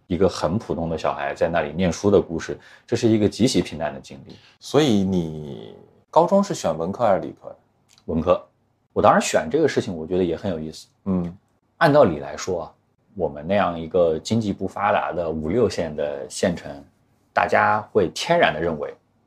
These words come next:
Speaker 1: 就应该选理科。
Speaker 2: 是啊。
Speaker 1: 因为从性别偏见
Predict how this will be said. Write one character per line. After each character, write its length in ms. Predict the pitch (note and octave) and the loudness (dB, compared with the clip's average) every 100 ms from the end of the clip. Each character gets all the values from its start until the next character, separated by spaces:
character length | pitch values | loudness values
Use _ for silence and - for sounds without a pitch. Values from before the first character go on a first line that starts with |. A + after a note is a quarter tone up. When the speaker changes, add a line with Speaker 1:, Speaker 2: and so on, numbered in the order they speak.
| _ _ | _ _
Speaker 1:
就 160 | C#3+ | -2
应 100 | E2 | 0
该 120 | E2 D#2 | -2 -8
选 220 | D2+ D2+ | -10 -16
理 100 | - _ | -16 _
科。 100 | - _ _ _ - | -20 _ _ _ -12
Speaker 2:
是 180 | - F#2+ | 2 4
啊。 160 | D#2+ - _ - | 4 0 _ 2
Speaker 1:
因 140 | A#2+ | 4
为 340 | G#2 G2 G2+ - _ _ _ | 6 4 2 -6 _ _ _
从 680 | - - F2 E2 E2 F#2+ G#2+ A#2 _ _ | -16 -10 -8 -8 -4 -4 -4 -8 _ _
性 200 | - D#3+ | 0 2
别 140 | D#2+ D2+ | 4 0
偏 240 | - D2+ | -6 -8
见 180 | D#2+ | -6